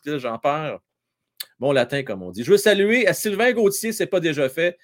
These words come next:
Salut, mon Sylvain. Et d'ailleurs, là, juste vous dire comme ça, une petite parenthèse. Je sais qu'il y en a plusieurs parmi vous que vous êtes des fans de cartes de hockey de collection.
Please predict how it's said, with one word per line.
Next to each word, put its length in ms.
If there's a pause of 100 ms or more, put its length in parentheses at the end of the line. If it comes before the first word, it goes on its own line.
(260)
Salut, 180
mon 120
Sylvain. 360 (320)
Et 100
d'ailleurs, 360
là, 180
juste 180
vous 80
dire 140
comme 140
ça, 100
une 40
petite 140
parenthèse. 680 (1300)
Je 60
sais 160
qu'il 80
y 40
en 80
a 60
plusieurs 320
parmi 240
vous 140
que 60
vous 60
êtes 60
des 140
fans 200
de 160
cartes 320
de 80
hockey 300
de 80
collection. 720